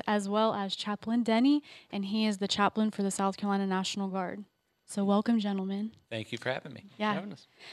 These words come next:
Speaker 1: So, um, sir, you're here kind of to talk about something specific, and so I kinda just wanna dive right in and s-, and just go with it. <laughs>
Speaker 2: We'll go with it. We'll go with it.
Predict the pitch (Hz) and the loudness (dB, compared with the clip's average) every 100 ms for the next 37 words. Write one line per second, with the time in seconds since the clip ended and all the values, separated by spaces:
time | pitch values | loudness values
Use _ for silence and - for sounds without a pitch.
0 | - - - 247 254 254 247 240 196 - | -16 -2 6 10 10 10 8 6 2 4
1 | 254 262 247 247 233 262 254 247 - 240 | 8 8 8 4 4 6 6 4 4 4
2 | 233 226 - - 214 208 196 190 208 202 | 6 4 0 0 0 2 0 2 0 0
3 | 190 - 208 - 269 254 196 - - - | -2 -2 0 8 8 8 2 2 -6 0
4 | 208 208 196 - 208 202 196 196 190 202 | 2 2 2 4 6 6 4 0 0 0
5 | 214 202 190 - 196 180 185 202 202 208 | 2 0 0 -2 -4 0 2 4 2 0
6 | 214 202 185 180 - - - - _ 196 | -2 -2 -4 -6 -12 -18 -20 -20 _ -2
7 | 190 190 - 226 220 196 185 - 226 - | 0 0 8 10 10 6 -2 -2 2 4
8 | 247 285 247 294 131 107 101 92 - 120 | 8 8 8 8 8 6 2 -2 -2 0
9 | 120 120 104 - | 4 6 6 2